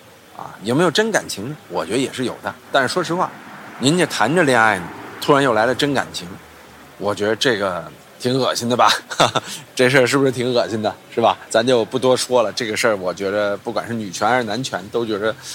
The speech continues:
挺恶心的啊。你旧事未结，又添新账，这算哪门的事儿，对吧？就是从这点来说呢，我个人觉得，呃，徐嘉余和王冰冰这个事儿啊，应该，呃，是一次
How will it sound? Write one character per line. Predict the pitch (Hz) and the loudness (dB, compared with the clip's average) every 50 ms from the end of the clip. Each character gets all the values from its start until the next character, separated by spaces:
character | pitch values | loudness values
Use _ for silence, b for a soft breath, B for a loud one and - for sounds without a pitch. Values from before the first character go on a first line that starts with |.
| B B B | B B B
挺 | - - 127 135 139 | -4 0 2 4 4
恶 | 131 120 95 | 4 4 2
心 | 98 117 110 | 2 -2 -4
的 | 104 - | -2 -2
啊。 | - - 98 87 - - - - - - | 0 0 0 0 -2 -8 -20 -16 -10 -6
你 | 120 113 107 101 98 95 - - - | -4 -4 -2 -2 -4 -6 -8 -8 -2
旧 | - 165 147 127 | 0 2 2 2
事 | 113 - - 131 | 2 0 0 0
未 | 113 127 120 104 | 0 0 0 -2
结， | 87 95 92 92 98 127 - - - - - - | -2 -6 -6 -6 -6 -6 -8 -14 -20 -20 -12 -4
又 | 123 127 120 104 | 0 0 0 0
添 | - - 135 127 | 0 -2 -2 -2
新 | 120 - 139 135 139 | -2 -2 -4 -4 -2
账， | 143 151 - - - - - - | -2 -4 -4 -4 -10 -20 -16 -8
这 | - 117 107 | -2 -2 -2
算 | - - 143 117 98 95 | 0 2 0 0 0 -2
哪 | 101 95 71 76 | -6 -6 -8 -10
门 | - - 85 | -14 -10 -6
的 | 117 | -6
事 | 131 - 185 | -4 -2 -2
儿， | 180 180 - - - - | -4 -6 -6 -14 -8 -2
对 | 139 | 0
吧？ | 135 123 117 - - - | 2 2 0 -2 -4 -10
就 | - 147 | -4 -4
是 | 131 110 | -4 -2
从 | - 135 143 | -2 -2 -2
这 | 165 - 269 | 0 0 0
点 | 233 143 110 | 0 0 0
来 | 85 73 73 82 | -2 -2 -6 -4
说 | 98 - 120 110 | -4 -4 -2 -2
呢， | 101 95 92 87 87 | -4 -4 -8 -10 -10
我 | 85 85 80 80 | -10 -10 -10 -6
个 | - 113 | -4 -4
人 | 101 95 95 98 | -4 -4 -4 -6
觉 | 95 98 90 | -6 -6 -6
得， | 90 95 92 90 80 - B B B B B B B - | -6 -6 -8 -8 -10 -14 B B B B B B B -16
呃， | - 65 69 | -16 -12 -8
徐 | - - - 101 | -6 -6 -4 0
嘉 | 113 107 107 | 0 0 0
余 | 98 98 | 0 -2
和 | 92 95 101 | -4 -4 -4
王 | 95 92 80 95 | -4 -4 -6 -6
冰 | 110 120 | -6 -4
冰 | 131 139 139 | -4 -4 -4
这 | 131 120 | -4 -6
个 | 90 82 | -8 -8
事 | - - 85 | -10 -10 -10
儿 | 76 | -10
啊， | 65 - - | -12 -14 -14
应 | - 98 104 107 104 | -12 -10 -8 -6 -4
该， | 98 98 95 92 92 92 - - - B B B B B B - | -4 -4 -4 -4 -6 -8 -12 -16 -20 B B B B B B -16
呃， | - 50 50 50 50 | -14 -12 -10 -10 -8
是 | - - - 104 95 | -6 -6 -4 -4 -6
一 | 87 90 90 | -6 -8 -8
次 | - - - 92 90 80 | -8 -8 -8 -8 -8 -10